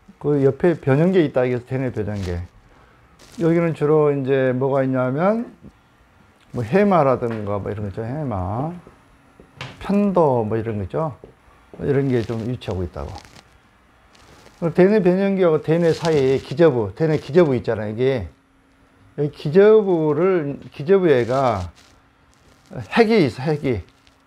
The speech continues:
대뇌 기저부 아래. 대뇌 변연계 정도 있겠죠?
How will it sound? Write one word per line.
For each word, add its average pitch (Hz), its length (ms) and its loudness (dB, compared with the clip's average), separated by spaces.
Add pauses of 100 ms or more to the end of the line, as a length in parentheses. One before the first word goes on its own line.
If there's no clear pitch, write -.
(540)
대뇌 170 340 2
기저부 139 760 0 (320)
아래. 123 340 -2 (1000)
대뇌 170 280 4
변연계 139 1040 0
정도 123 260 -4
있겠죠? 147 460 -2